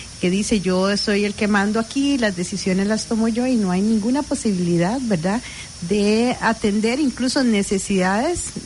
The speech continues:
de, de los hijos. Ah, en, en el momento en que no me permito negociar, no estoy tomando en cuenta también las necesidades de ellos.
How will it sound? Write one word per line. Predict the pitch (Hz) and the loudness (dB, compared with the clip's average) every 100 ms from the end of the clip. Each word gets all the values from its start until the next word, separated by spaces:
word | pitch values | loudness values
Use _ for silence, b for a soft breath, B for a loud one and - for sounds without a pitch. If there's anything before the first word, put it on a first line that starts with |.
| 170 | -4
de, | 180 170 165 165 | -2 0 -2 -6
de | 175 | -4
los | 165 165 359 | -2 -2 -2
hijos. | 415 262 - B B B B - | -2 -4 -4 B B B B -8
Ah, | 196 185 | -6 -4
en, | 190 196 190 | 0 2 2
en | - 202 | 2 2
el | 190 | 4
momento | 190 185 196 208 262 | 2 2 2 2 0
en | 269 285 | 0 0
que | 277 269 240 214 185 180 | 0 0 0 -2 -4 0
no | 208 214 | 0 2
me | 226 | 0
permito | 240 254 254 254 - | 0 0 0 -2 -2
negociar, | 262 254 262 254 269 262 330 B B B - | -2 0 -2 -2 -2 -2 -4 B B B -6
no | 208 196 | -2 0
estoy | 196 226 | 0 -4
tomando | 202 214 196 202 | 0 0 2 0
en | |
cuenta | 208 190 185 226 | 0 0 0 0
también | 190 170 165 | 0 2 2
las | 180 | 2
necesidades | 202 175 143 - 156 151 156 156 | 0 -2 -4 -4 0 2 0 0
de | 247 | -2
ellos. | 277 | -2